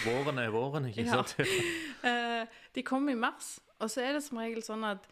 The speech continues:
Speaker 2: når vipa, eh,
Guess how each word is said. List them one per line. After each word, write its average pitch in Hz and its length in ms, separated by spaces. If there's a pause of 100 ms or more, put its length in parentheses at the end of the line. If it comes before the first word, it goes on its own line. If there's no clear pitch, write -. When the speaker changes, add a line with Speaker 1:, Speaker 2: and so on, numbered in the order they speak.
(240)
Speaker 2:
når 202 360 (200)
vipa, 196 640 (1000)
eh, 185 400